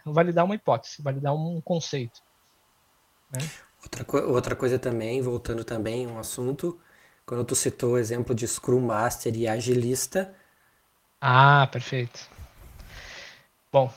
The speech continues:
Speaker 1: aí o que acontece? A gente tem a, aí a gente tem movimentos de empresas, ah, que são interessantes. Tem algumas empresas que acabam fazendo um, um translation porque elas querem acelerar as coisas, né?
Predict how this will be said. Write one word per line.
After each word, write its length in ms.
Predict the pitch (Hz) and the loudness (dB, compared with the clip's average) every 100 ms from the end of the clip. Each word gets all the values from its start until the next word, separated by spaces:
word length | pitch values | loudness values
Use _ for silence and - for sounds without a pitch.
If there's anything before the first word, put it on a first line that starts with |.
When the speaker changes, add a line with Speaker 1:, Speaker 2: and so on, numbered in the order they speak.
| - - _ - | -16 -20 _ 2
Speaker 1:
aí 140 | 143 | 4
o 40 | 143 | 6
que 100 | 180 | 4
acontece? 560 | 202 214 135 120 - - | 2 2 2 0 -6 -2
A 80 | 139 | 2
gente 340 | 135 151 - - | 2 2 -2 0
tem 280 | 165 165 | 2 4
a, 300 | 175 180 160 | 4 2 2
aí 160 | 143 143 | 2 4
a 20 | |
gente 180 | 156 - | 2 0
tem 120 | 170 | 0
movimentos 560 | 170 170 156 151 - 160 | 0 0 0 -2 -2 -2
de 80 | 160 | -2
empresas, 560 | 151 147 160 269 - _ _ _ 156 | 0 0 0 -4 -10 _ _ _ -4
ah, 840 | 147 147 147 147 139 139 143 156 - _ - | 0 0 0 2 4 4 2 -4 -12 _ -4
que 80 | |
são 100 | 165 | 0
interessantes. 520 | 170 190 180 175 - - | 2 2 2 0 0 -8
Tem 140 | 208 | -6
algumas 220 | 208 233 | 0 0
empresas 600 | 233 220 196 208 - - _ _ _ _ _ _ _ _ _ _ | 0 0 0 0 -4 -10 _ _ _ _ _ _ _ _ _ _
que 260 | - 175 165 - | -14 -14 -6 -2
acabam 400 | 160 170 196 190 | 4 6 4 4
fazendo 240 | 175 175 | 0 0
um, 280 | 185 165 170 | -2 -2 -2
um 40 | |
translation 500 | - 170 156 165 190 | 2 4 4 2 0
porque 160 | 180 185 | 0 4
elas 120 | 180 | 4
querem 200 | 170 180 | 6 6
acelerar 460 | 180 175 160 147 160 | 8 6 6 4 2
as 140 | - | -2
coisas, 400 | 151 143 131 123 | -8 -6 -4 -6
né? 160 | 131 | -6